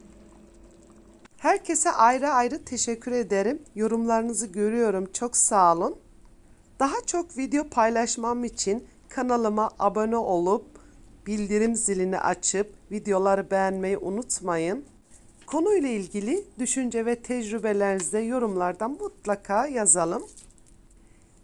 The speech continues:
Videomu başından sonuna kadar izlerseniz aynısını yapıyor olacaksınız. Videomu başından sonuna kadar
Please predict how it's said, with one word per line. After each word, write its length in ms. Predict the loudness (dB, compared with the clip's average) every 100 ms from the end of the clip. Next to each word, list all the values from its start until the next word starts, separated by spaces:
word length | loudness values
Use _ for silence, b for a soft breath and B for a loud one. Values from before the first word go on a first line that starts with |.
| 0
Videomu 540 | 0 2 2 2 0
başından 520 | 0 0 0 0 0
sonuna 440 | -2 -4 -4 -4 -4
kadar 360 | -4 0 0
izlerseniz 1040 | 0 -4 -2 -2 0 0 -2 -2 2 4 4 -2 -8
aynısını 600 | -2 -2 0 4 4 2
yapıyor 380 | -4 -6 -4 -2
olacaksınız. 1000 | -2 -2 -4 2 2 2 0 4 4 4 0 -18 -20 -20 -20 -6
Videomu 500 | -2 2 2 2 0 0
başından 540 | -2 -2 -4 -2 -2
sonuna 460 | -2 -2 -4 -4 -4
kadar 440 | -2 2 4 2